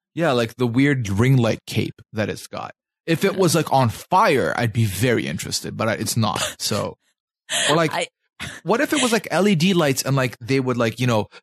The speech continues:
Speaker 1: the left one, right one, left one, right one, like, on, off, on, off, and it would, like, loop around? That'd be so cool.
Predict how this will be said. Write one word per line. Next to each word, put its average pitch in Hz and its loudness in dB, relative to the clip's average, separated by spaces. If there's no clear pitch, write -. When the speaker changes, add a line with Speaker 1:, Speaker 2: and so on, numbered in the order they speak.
Speaker 1:
the 120 0
left 131 0
one, 131 2
right 127 0
one, 127 0
left 120 0
one, 127 2
right 120 0
one, 117 0
like, 113 -2
on, 117 0
off, 110 0
on, 113 0
off, 110 0
and 110 -2
it 107 0
would, 107 -2
like, 107 -2
loop 120 0
around? 110 2
That'd 131 0
be 147 2
so 127 2
cool. - -6